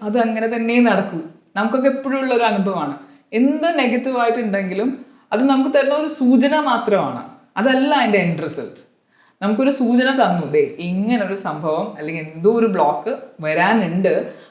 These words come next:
അത് നിങ്ങൾക്ക് വേണമെങ്കിൽ അതിനെ കൺവേർട്ട് ചെയ്ത് പോസിറ്റീവ് ആക്കാം, ഇപ്പോ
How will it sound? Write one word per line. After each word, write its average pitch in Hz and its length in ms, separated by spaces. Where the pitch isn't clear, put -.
അത് 220 180
നിങ്ങൾക്ക് 208 280
വേണമെങ്കിൽ 226 480
അതിനെ 254 220
കൺവേർട്ട് 214 360
ചെയ്ത് 247 140
പോസിറ്റീവ് 226 440
ആക്കാം, 170 380
ഇപ്പോ - 600